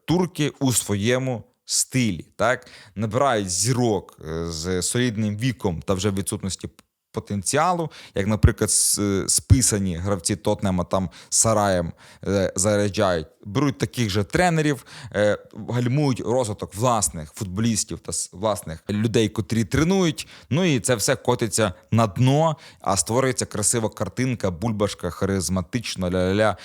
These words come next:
Розвитку за цим всім абсолютно нема. Кейс Мауріньо в Туреччині якраз про це все. Колись був хороший тренер. Ну, йдемо до Челсі, тому що нарешті сині офіційно оголосили про нового коуча. Ним став італієць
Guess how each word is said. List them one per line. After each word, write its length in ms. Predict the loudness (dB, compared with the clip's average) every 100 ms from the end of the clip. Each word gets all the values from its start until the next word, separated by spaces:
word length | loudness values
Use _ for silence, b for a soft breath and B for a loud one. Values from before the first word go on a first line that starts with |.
| B B
Розвитку 440 | 2 2 0 -2
за 80 | -4
цим 200 | -2 -2
всім 240 | 0 -2 -2
абсолютно 640 | -4 -2 -2 -2 -2 -4 B B 2
нема. 360 | 4 4 2 -2 b -14
Кейс 340 | 0 2 2 2
Мауріньо 380 | 2 2 2 0
в 80 |
Туреччині 520 | 0 2 2 0 -2 -4
якраз 460 | 2 2 2 0 -4
про 260 | 0 0 0 -6
це 280 | 0 2 0 b b _
все. 300 | -2 0 0 -6 _ _ -6
Колись 280 | 0 2 2
був 340 | 0 0 -2
хороший 440 | -8 -4 -4 -4 -6
тренер. 420 | -6 -8 -12 -18 -4
Ну, 100 | -2
йдемо 340 | 2 2 2
до 180 | 0 0
Челсі, 460 | 0 2 2 2 0
тому 240 | 0 0
що 160 | 2 2
нарешті 920 | 2 2 2 0 -2 -2 0 2 2
сині 720 | 0 0 0 0 -2 0 -2
офіційно 640 | -2 -4 -4 2 2 2
оголосили 560 | 0 -2 -2 -2 -2 -4
про 460 | -6 -2 2 2
нового 380 | 0 -2 -2 -4
коуча. 560 | -4 0 0 0 -4 -4
Ним 200 | -2 -2
став 380 | 0 2 2 -2
італієць 520 | -8 -4 -4 -4